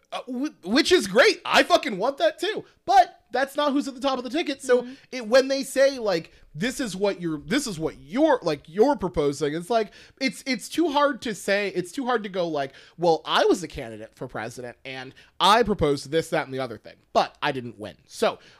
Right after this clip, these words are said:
Speaker 1: I have to now coalesce with the president." That, no, you just go, "Joe Biden's not gonna get rid of fracking."
Speaker 2: Mm-hmm.
Speaker 1: Uh, pl-, done. Which I hate. <laughs> I, I hate it.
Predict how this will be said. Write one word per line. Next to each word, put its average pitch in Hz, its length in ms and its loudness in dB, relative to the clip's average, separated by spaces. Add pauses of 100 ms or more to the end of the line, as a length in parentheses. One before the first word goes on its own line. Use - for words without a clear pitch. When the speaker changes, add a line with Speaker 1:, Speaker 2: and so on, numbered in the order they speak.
(120)
Speaker 1:
I 196 260 2
have 202 280 -4
to 160 140 -10
now 143 360 -6 (360)
coalesce 175 540 2
with 156 260 -4
the 151 80 -4
president." 147 480 -4
That, 147 160 -8 (160)
no, 330 260 2
you 220 160 2
just 285 220 -4
go, 262 260 0 (160)
"Joe - 140 0
Biden's 392 340 -4
not 330 180 2
gonna 320 140 -6
get 330 140 -4
rid 339 100 -4
of - 80 -6
fracking." - 360 -8 (200)
Speaker 2:
Mm-hmm. 254 220 -16 (400)
Speaker 1:
Uh, 240 40 -12 (380)
pl-, 269 260 -4
done. 220 400 2 (240)
Which 277 480 -2 (120)
I 151 120 -6
hate. - 440 -14 (460)
<laughs> - 20 -10 (760)
I, 311 320 -4 (160)
I 226 220 2
hate 196 380 -4
it. 113 160 -18